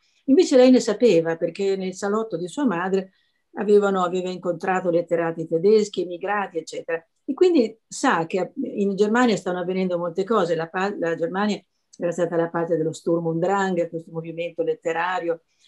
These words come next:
che si era opposto ai movimenti precedenti,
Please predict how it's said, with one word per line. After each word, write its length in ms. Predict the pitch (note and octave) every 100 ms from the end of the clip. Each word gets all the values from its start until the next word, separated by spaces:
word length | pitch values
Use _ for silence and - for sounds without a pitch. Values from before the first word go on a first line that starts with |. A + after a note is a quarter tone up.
| _ _
che 120 | E3
si 120 | G3
era 140 | F3
opposto 540 | F3 E3+ E3+ F3+ E3 F3+
ai 40 |
movimenti 480 | F3 E3 E3 E3+ E3
precedenti, 800 | E3 E3+ E3 E3+ G3+ G3+ F#3+ F3